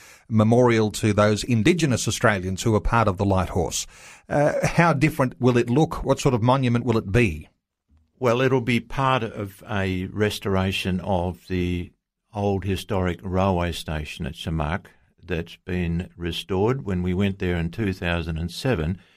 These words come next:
Speaker 2: it was a complete wreck. It was in ruins, uh, no roof. Uh, it was in the middle of a rubbish dump, and, uh, we informed the, the, the authorities there that this was a very significant place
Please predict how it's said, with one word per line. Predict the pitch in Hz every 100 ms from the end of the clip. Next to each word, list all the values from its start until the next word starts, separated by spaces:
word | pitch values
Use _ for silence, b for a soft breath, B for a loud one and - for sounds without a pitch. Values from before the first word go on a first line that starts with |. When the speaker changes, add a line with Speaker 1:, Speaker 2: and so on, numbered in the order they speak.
| b b
Speaker 2:
it | 92
was | 95 -
a |
complete | 85 - 101 87
wreck. | 80 92 104 - - _
It | 87
was | 87 82
in | 80 85
ruins, | 95 98 98 98 - -
uh, | -
no | 76 95 95
roof. | 95 101 101 - _ _ _ _ _ _ -
Uh, | 85 80
it | 80
was | -
in | 85
the |
middle | 95 110
of | 92
a | 85
rubbish | 101 107 98
dump, | 107 107 110 _ _
and, | 95 90 87 85 90
uh, | 87 87 - - - - - _ _ _ _ -
we | 92
informed | 82 82 113 110 98
the, | 92 87 -
the, | 90 76 - _ _ - - - _ _ _ _ _ _ -
the | 76
authorities | 73 - 92 95 90 82
there | 92 92
that | 87 -
this | 101 -
was | 82
a | 87
very | 92 101
significant | - 87 87 85 85 78 -
place | - 92 107 -